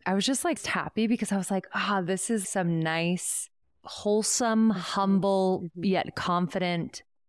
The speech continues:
Speaker 1: male energy we got
Speaker 2: Yeah,
Speaker 1: going on
Speaker 2: baby.
Speaker 1: here."
Speaker 2: Yes.
Speaker 1: Which I feel like
Speaker 2: Feels nice.
Speaker 1: is,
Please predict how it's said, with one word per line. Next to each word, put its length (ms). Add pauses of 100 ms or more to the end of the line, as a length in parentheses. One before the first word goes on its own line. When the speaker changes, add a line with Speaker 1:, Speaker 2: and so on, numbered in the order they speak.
(160)
Speaker 1:
male 320
energy 420
we 140
got 180
Speaker 2:
Yeah, 60
Speaker 1:
going 260
on 160
Speaker 2:
baby. 80
Speaker 1:
here." 300 (120)
Speaker 2:
Yes. 540 (160)
Speaker 1:
Which 320
I 140
feel 200
like 280
Speaker 2:
Feels 40
nice. 220
Speaker 1:
is, 520